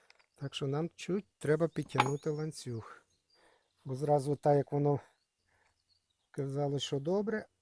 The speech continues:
а тепер ще чуть підтягнемо. Бо кожна деталька мусить притертися, стати на своє місце.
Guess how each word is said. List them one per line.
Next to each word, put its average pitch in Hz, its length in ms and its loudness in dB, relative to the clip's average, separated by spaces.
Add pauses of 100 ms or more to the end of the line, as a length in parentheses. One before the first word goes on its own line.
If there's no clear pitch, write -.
а 139 220 -4 (1400)
тепер 143 360 -12 (920)
ще - 240 -10
чуть 151 300 -14
підтягнемо. 117 640 -4 (1000)
Бо 135 100 -6
кожна 165 320 4
деталька 156 520 0
мусить 147 360 -2
притертися, 139 800 -4
стати - 400 -6
на 139 120 -4
своє 147 320 -6
місце. 120 500 -6